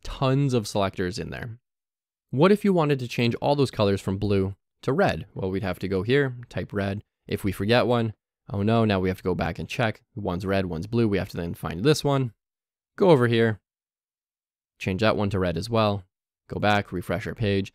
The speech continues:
You can see how this can just get a little bit monotonous. Instead, what we can do is, let's put this on multiple lines just for readability. And I'm gonna go ahead and I'm going to delete that. And instead, I'm going to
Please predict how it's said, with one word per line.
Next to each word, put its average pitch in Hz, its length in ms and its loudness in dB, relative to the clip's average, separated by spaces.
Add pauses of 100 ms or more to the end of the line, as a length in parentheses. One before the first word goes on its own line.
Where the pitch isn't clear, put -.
(140)
You 127 80 -2
can 127 80 6
see 139 160 2
how 127 80 4
this 113 160 2
can 107 160 2
just 98 240 -2
get 92 160 0
a 80 60 -2
little 104 300 2
bit 101 140 2
monotonous. 92 840 -2 (580)
Instead, 131 480 2
what 110 100 4
we 101 120 4
can 95 140 -2
do 87 300 -4 (400)
is, 98 420 -4
let's 190 120 -4
put 196 140 -6
this 127 100 -4
on 87 300 -2
multiple 87 400 -6
lines 95 300 -6
just - 220 -8
for 101 140 -2
readability. 82 680 -4 (600)
And 110 140 -2
I'm 139 100 2
gonna 262 140 2
go 226 140 2
ahead 107 380 -2 (180)
and 101 220 -4
I'm 139 200 -2
going 165 220 0
to 95 300 -2 (560)
delete 90 300 0
that. - 240 -10 (1120)
And 113 140 0
instead, 185 460 2
I'm 117 140 2
going 113 220 2
to 98 300 -2